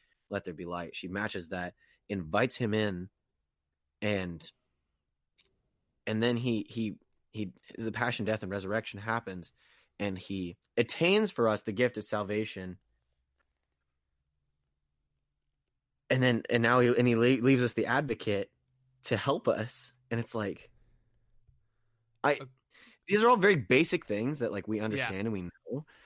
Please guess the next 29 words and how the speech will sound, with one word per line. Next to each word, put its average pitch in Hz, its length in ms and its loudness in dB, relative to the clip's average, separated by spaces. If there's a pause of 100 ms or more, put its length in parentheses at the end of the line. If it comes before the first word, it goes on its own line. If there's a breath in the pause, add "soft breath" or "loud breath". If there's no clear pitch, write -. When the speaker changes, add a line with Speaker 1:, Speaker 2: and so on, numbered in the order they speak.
Speaker 1:
but 131 220 4
it's, 127 260 0
if 135 160 2
you 156 120 2
actually, 185 300 4
like, 120 160 4
think 127 300 0
about 160 280 2
it, 220 180 2 (580 soft breath)
it's - 180 0
like, 135 140 0
why 117 340 0
did 185 120 2
God 117 220 4
work 110 200 2
in 104 80 0
this 92 180 -4
way? 85 440 -8 (600)
Why 117 240 2
the 185 80 2
heck 135 240 2
don't 113 160 2
I 104 60 2
think 123 220 0
about 92 180 -6
this 90 120 -8
all 95 180 -2
the 85 100 -6
time? 87 500 -8